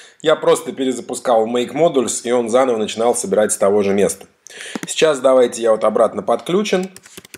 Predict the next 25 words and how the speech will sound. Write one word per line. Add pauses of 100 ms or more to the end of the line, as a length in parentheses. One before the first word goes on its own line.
(260)
Сделаем
скрин (680)
минус
X,
подключиться
к (180)
одному
нашему
единственному
последнему
скрину. (380)
И
он
показывает
то,
что
вот (520)
он
построил
две
тысячи
двести
двадцать
пять
модулей.